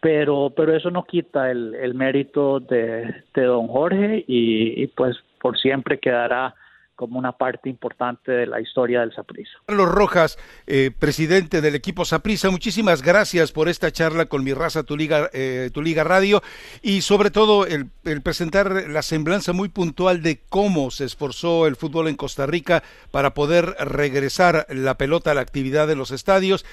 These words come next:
Speaker 2: y sobre todo eso, el preocuparse primero por el ser humano y después,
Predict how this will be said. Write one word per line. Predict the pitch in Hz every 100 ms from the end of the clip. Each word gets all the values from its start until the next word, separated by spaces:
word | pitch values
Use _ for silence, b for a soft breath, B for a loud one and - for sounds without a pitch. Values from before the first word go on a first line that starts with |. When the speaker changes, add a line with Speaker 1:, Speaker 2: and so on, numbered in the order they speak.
| B B
Speaker 2:
y | 170 170 143
sobre | - 156 151 147
todo | 196 175 170
eso, | 156 143 -
el | 131
preocuparse | 113 139 151 - 175 -
primero | 139 143 139 190 165
por | 151
el | 139
ser | 143 170
humano | 151 160 165
y |
después, | 135 127 - 170 165